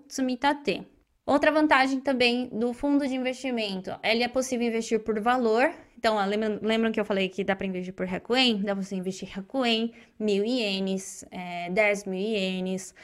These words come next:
Ao contrário do investimento em ações, que você tem que comprar o valor daquela ação naquele momento.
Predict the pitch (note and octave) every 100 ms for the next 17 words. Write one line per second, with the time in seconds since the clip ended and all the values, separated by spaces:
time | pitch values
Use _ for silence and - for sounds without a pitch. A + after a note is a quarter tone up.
0 | - - - - A#3+ B3+ C#4 C4+ C4 B3
1 | D#4+ D4+ A3 A3+ G#3+ A3 G#3 G3+ F#3+ F#3
2 | F#3 - C4+ D4+ A#3+ A#3+ - A#3 B3+ C4
3 | B3+ C4+ C#4 C#4 D4+ E4 D#4 B3+ C#4+ D#4+
4 | - - A#3+ B3 A#3+ A#3+ C4 C4 C4 C4
5 | C#4+ - B3 B3+ C4+ C#4 C4 C#4 E4 C#4+
6 | B3 A3